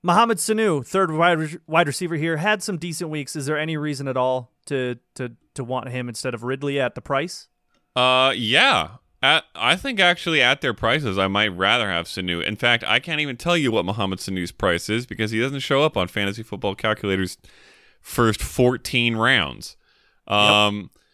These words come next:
Speaker 2: but I have him projected for just over a hundred targets, sixty-seven catches, seven hundred sixty yards, five touchdowns. That, that's pretty much what he does all the time. So if he can do that for me at a last pick of the draft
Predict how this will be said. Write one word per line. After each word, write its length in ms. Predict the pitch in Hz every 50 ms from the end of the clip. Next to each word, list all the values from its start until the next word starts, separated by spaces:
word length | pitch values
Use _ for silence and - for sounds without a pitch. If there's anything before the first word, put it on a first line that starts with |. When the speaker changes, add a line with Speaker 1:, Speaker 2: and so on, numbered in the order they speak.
| _ _ _ _ _
Speaker 2:
but 240 | - 123 131 147 -
I 200 | - 131 143 175
have 100 | 226 247
him 80 | 262 220
projected 340 | 170 156 180 185 180 175 139
for 100 | 123 104
just 300 | 107 117 117 131 - 165
over 180 | 147 135 123
a 40 | 107
hundred 340 | 117 123 117 120 113 95 80
targets, 600 | - 110 95 104 110 120 143 - - - - -
sixty-seven 600 | - - 113 110 - - 120 - 123 117 113 107
catches, 440 | - - 101 98 - - 104 98 92
seven 300 | - - 107 95 101 107
hundred 240 | 107 107 104 101 -
sixty 340 | - 107 98 - - 101 92
yards, 380 | 90 87 85 85 82 80 -
five 320 | - - 85 82 80 76 -
touchdowns. 580 | - 92 73 - - - 73 64 52 - - _ - - - - _ _ _
That, 260 | - 107 127 139 - 127
that's 200 | 127 131 139 -
pretty 200 | - 165 156 143
much 180 | 147 135 -
what 120 | 131 123 117
he 60 | 104
does 420 | 87 98 90 78 62 50 - - - _ _
all 640 | - 110 107 107 107 107 104 104 101 101 98 98 _ _ _ _ _ _
the 120 | - 98 90
time. 440 | - - 113 90 76 60 50 - - _ _ _ _ _ _ _ _ _ -
So 400 | - - 110 104 104 101 101 78
if 160 | 95 117 -
he 100 | 147 151
can 160 | - 170 151
do 140 | 120 123 123
that 180 | 127 135 123 120
for 140 | - 110
me 320 | 104 104 107 113 120 123 117
at 220 | 85 98 95 92
a 180 | 92 92 90 90
last 420 | 85 87 92 95 101 107 - -
pick 140 | - 120 104
of 80 | 104 92
the 60 | 85
draft 480 | - 90 90 92 98 107 - - -